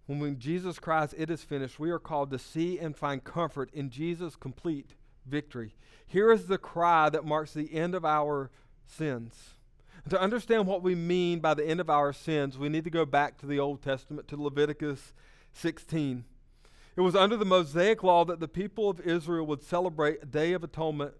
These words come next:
annually. And it was during this day of mourning and repenting of sin that two goats would be brought to the high priest. And the first goat would be killed, and its blood would be used to make atonement for the holy place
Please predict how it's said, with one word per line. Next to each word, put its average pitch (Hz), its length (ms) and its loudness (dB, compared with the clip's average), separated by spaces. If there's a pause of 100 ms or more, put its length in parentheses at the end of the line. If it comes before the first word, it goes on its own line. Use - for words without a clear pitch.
annually. 131 500 -4 (460)
And 156 80 0
it 170 40 2
was 160 140 2
during 202 260 6
this 208 160 2
day 175 220 6
of 147 220 2
mourning 196 500 0
and 165 160 -2
repenting 190 480 -2
of 170 100 -6
sin 143 280 -2
that 135 160 -6
two 208 180 -6
goats 151 380 2
would 156 80 -14
be 151 80 -2
brought 147 520 0
to 156 120 -10
the 143 80 -8
high 143 160 -2
priest. - 560 -10 (1000)
And 175 120 0
the 175 40 2
first 220 320 4
goat 214 200 6
would 180 120 4
be 180 120 2
killed, 196 340 2
and 170 140 0
its 156 160 -8
blood 185 320 4
would 170 160 -2
be 165 80 -2
used 175 380 -4
to - 40 -8
make 160 180 -2
atonement 185 440 -4
for 156 100 -8
the 143 120 -4
holy 175 300 -2
place 143 440 -4